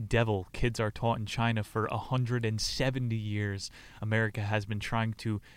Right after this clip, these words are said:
destroy the soul of the Chinese civilization. They called it Teddy Roosevelt an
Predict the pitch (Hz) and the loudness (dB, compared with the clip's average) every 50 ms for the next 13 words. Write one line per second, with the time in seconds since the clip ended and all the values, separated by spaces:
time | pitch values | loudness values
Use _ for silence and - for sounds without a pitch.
0 | - - - - - - - - - 107 - - - - - 131 127 131 135 135 | -20 -20 -20 -20 -20 -20 -6 -2 -2 -2 0 -2 -4 -2 0 0 2 4 4 2
1 | 135 120 120 - - - - 123 127 127 123 127 127 104 - 120 - - - 131 | 2 0 -2 -4 -2 0 0 2 2 2 2 0 0 -2 -4 -6 -4 0 2 2
2 | 123 120 123 120 113 113 - - 123 110 113 110 113 104 95 113 113 110 110 - | 4 4 2 0 0 0 0 0 0 0 0 0 -2 -2 0 0 0 0 -2 -4
3 | - 107 95 90 - - - - - - 117 110 - - 117 117 107 120 - - | -6 -8 -8 -8 -12 -16 -18 -12 -6 -4 -4 -2 0 2 2 2 2 0 -4 -4
4 | - - - - 135 131 139 131 123 117 120 127 131 113 120 104 104 107 104 107 | -4 -2 0 2 4 4 4 2 2 2 4 2 2 2 0 -2 -2 -2 -2 -2
5 | 117 - - 113 107 113 | -4 -6 -6 -6 -6 -6